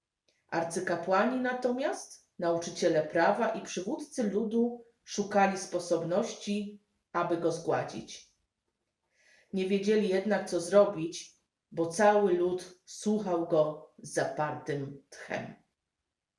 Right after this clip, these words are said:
Teraz wiemy już, że nasza dzisiejsza kartka z kalendarza wielkotygodniowego będzie dotyczyła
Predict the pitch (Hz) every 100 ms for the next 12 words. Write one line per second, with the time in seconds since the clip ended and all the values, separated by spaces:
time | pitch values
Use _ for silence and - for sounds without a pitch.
0 | _ _ _ _ - - - _ - 165
1 | 165 160 185 185 156 151 175 214 - -
2 | 160 165 160 156 156 147 - 160 - 160
3 | 160 165 - 165 - 170 - 165 160 160
4 | - 185 175 175 175 170 160 156 156 156
5 | 170 180 165 165 160 165 156 160 156 -
6 | 160 156 151